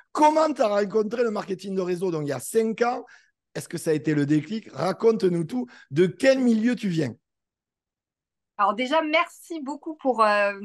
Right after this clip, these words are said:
Speaker 2: ce-, cet échange aujourd'hui et ce partage. Alors moi, pour me présenter un petit peu, donc je m'appelle Marie, j'ai trente-quatre ans et, euh, je suis tombée, euh, dans la merveilleuse marmite du M L M <laughs> il y a,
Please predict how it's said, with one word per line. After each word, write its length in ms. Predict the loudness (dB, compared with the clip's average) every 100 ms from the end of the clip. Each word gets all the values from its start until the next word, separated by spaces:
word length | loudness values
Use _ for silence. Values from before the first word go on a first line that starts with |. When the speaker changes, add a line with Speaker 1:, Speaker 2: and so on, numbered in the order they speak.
| -14 -10
Speaker 2:
ce-, 160 | -8 -6
cet 220 | -6 -6
échange 340 | -6 -6 -6
aujourd'hui 680 | -6 -6 -6 -6 -6 -4 -4
et 60 |
ce 160 | -4 -4
partage. 540 | -2 -2 0 0 0 -6 -10 -18 -20 _
Alors 200 | 2 2
moi, 160 | 2 0
pour 100 | -4
me 60 | -18
présenter 400 | -16 -14 -12 -10
un 80 | -12
petit 260 | -16 -20
peu, 340 | -10 -4 -4 -4
donc 120 | -8
je 60 | -4
m'appelle 320 | -2 -2 0
Marie, 540 | 2 2 -2 -6 -10 -12
j'ai 100 | -16
trente-quatre 600 | -6 -6 -4 -8 -4 -2
ans 260 | 0 -2 _ -20 -20 _ _
et, 320 | -2 0 0 0
euh, 200 | 2 2
je 80 | 0
suis 220 | -6 -12
tombée, 580 | -10 -12 -6 -6 -2 0
euh, 160 | 0 0
dans 140 | -4
la 160 | -2 -2
merveilleuse 680 | -2 -2 -4 -8 -6 -10 -4
marmite 440 | -2 -2 -4 -6
du 100 | -6
M 140 | -4 -2
L 160 | 0
M 140 | 0 0
<laughs> 640 | -2 -4 -8 -12 -20 -10
il 60 | 0
y 60 |
a, 260 | 2 4 2